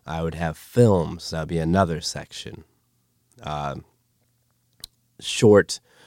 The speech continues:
social media inspiring videos, that would be another section. The podcast, Perpessence Podcast, other podcasts I do,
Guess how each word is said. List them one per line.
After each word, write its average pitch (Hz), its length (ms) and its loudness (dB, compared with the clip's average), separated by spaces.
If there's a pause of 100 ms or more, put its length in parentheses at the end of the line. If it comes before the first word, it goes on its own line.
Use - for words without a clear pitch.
(160)
social - 460 -2
media 87 800 0 (680)
inspiring 85 840 0
videos, 80 680 -4
that 80 100 -8
would 78 100 -6
be 78 140 -8
another 76 360 -8
section. 78 720 -14 (960)
The 85 180 -8
podcast, 85 840 0
Perpessence 87 460 -8
Podcast, 85 880 -4 (120)
other 104 240 4
podcasts 82 760 -2
I 73 80 -10
do, 76 420 -12